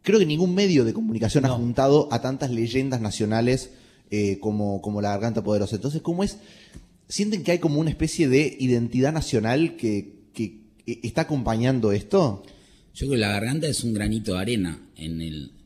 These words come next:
Speaker 3: en el océano de esa identidad nacional. Cuando el Indio, Messi, Maradona, Estela de Carlotto o Roger Water deciden poner la cara ahí,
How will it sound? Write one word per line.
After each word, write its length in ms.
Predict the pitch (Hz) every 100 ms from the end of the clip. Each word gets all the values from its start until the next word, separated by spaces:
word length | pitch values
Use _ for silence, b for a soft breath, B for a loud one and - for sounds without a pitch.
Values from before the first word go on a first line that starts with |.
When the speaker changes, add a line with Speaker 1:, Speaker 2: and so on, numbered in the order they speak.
| _
Speaker 3:
en 140 | 71
el 120 | 76 76
océano 520 | 71 - 101 101 87
de 220 | 85 95
esa 340 | 110 - 87 -
identidad 840 | 87 85 82 82 85 87 82 82 -
nacional. 640 | 85 82 - 80 78 73 -
Cuando 300 | 78 78 76
el 120 | 87
Indio, 560 | 110 104 92 87 85
Messi, 920 | 82 85 104 101 - 82 80 76 82 - - _ -
Maradona, 960 | 82 76 85 107 101 92 85 80 78 82
Estela 380 | - 104 95
de 120 | 87 80
Carlotto 960 | 80 87 104 101 - 82 78 76 - 73
o 180 | 76
Roger 420 | 80 110 - 98 95
Water 540 | 107 110 113 101 101 B B B
deciden 380 | 76 - 107 95
poner 260 | 95 101
la 160 | 98 92
cara 380 | 101 101 95 -
ahí, 540 | 87 107 180 - -